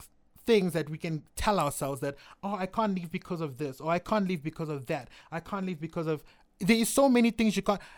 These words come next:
Your mental health matters most than anything else. It matters more than your finances. It matters more than your family. It matters more than anything else. It even matters more than your children. Because if you are mentally unstable,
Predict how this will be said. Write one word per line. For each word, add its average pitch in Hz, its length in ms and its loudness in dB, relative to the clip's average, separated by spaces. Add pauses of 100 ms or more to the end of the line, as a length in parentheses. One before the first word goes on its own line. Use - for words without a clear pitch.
(320)
Your 262 500 8 (180)
mental 190 560 4
health 165 600 0 (260)
matters 156 640 0
most 143 460 0 (140)
than 139 180 -4 (260)
anything 160 420 0
else. 123 320 -6 (300)
It 143 100 -4
matters 147 300 -2
more 131 180 0
than 123 120 -2
your 117 80 -4
finances. 143 580 -4
It 123 100 -8
matters 127 220 -2 (120)
more 135 200 2
than 220 120 4
your 196 100 4
family. 135 500 -4
It 131 80 -8
matters 135 300 -4
more 135 240 0
than 131 180 -4 (160)
anything 202 720 0
else. 135 240 -6 (240)
It 220 100 4
even 277 220 6
matters 196 260 6
more 165 180 4
than 156 120 2
your 147 100 2
children. 127 520 -2 (240)
Because 196 260 2
if 175 200 -2
you 220 260 4
are 170 200 4
mentally 151 640 -2
unstable, 139 800 -6